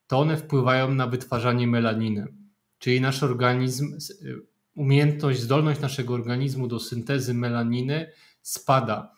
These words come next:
I od tego się wszystko, e, zaczyna, ponieważ jeżeli nasz organizm nie jest w stanie wytworzyć skutecznie melaniny na powierzchni skóry,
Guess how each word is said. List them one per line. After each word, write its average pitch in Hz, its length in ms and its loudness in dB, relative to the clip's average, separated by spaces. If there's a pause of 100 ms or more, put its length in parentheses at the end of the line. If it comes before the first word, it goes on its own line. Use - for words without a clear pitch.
(380)
I 117 100 0
od 117 180 -2
tego 139 240 4
się 139 200 0
wszystko, 127 920 -2
e, 117 680 -4
zaczyna, 127 540 0
ponieważ 117 720 -4 (200)
jeżeli 127 420 2
nasz 127 240 -2
organizm 123 560 -2
nie 123 100 -4
jest 117 160 -6
w - 40 -10
stanie 117 500 -4 (480)
wytworzyć 131 880 -2
skutecznie 135 580 -6
melaniny 120 520 0
na 120 120 -4
powierzchni 123 500 -6
skóry, 120 640 -6